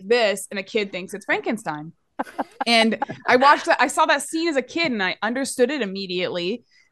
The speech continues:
And, and it's still stuck in my memory. And that's another example of,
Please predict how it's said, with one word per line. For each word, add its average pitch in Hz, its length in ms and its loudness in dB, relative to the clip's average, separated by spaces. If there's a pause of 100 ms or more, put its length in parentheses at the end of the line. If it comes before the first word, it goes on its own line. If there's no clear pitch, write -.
And, 202 480 2
and 208 80 0
it's 202 200 -4
still 220 560 2
stuck 214 400 0
in 220 60 0
my 202 120 4
memory. 226 280 0
And 202 60 -2
that's 190 200 -4
another 185 300 -4
example 202 420 -2
of, 170 160 -2